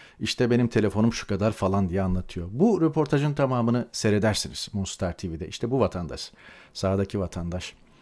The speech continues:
e, A K P'li, işte her şeyi savunuyor. Bu va-, röportajda çıkan üç şey var. Bir tanesi, kesinlikle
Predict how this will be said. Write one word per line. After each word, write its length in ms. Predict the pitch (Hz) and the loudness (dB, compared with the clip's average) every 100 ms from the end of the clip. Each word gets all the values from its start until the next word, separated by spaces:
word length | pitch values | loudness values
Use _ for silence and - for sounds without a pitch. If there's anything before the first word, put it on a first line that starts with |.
| - - - - _ - - | -20 -20 -20 -20 _ -16 -12
e, 200 | - 71 | -8 -4
A 140 | 90 | -4
K 180 | - 92 | -2 -4
P'li, 400 | - 87 90 90 | -2 -4 -4 -6
işte 400 | - - 87 - _ _ - - - | -10 -8 -10 -10 _ _ -20 -20 -10
her 160 | - 104 | 0 2
şeyi 240 | - 101 | 2 -2
savunuyor. 460 | - 98 90 87 78 - - - | -2 -2 -2 -2 -6 -10 -12 6
Bu 260 | 196 208 - | 8 8 6
va-, 340 | 139 143 131 | 2 2 4
röportajda 520 | 131 131 120 123 113 117 | 4 4 2 2 0 -2
çıkan 360 | - 120 120 - | -2 -2 -2 -2
üç 160 | - | -2
şey 220 | - 78 73 | -4 -4 -8
var. 300 | - - - | -12 -14 -8
Bir 60 | 120 | -2
tanesi, 580 | 143 110 90 - 131 143 - _ _ _ _ _ _ _ _ _ _ _ _ _ _ - | 0 2 0 0 0 0 -10 _ _ _ _ _ _ _ _ _ _ _ _ _ _ 2
kesinlikle 800 | 123 - 139 190 196 80 92 | 2 4 4 2 0 -4 -4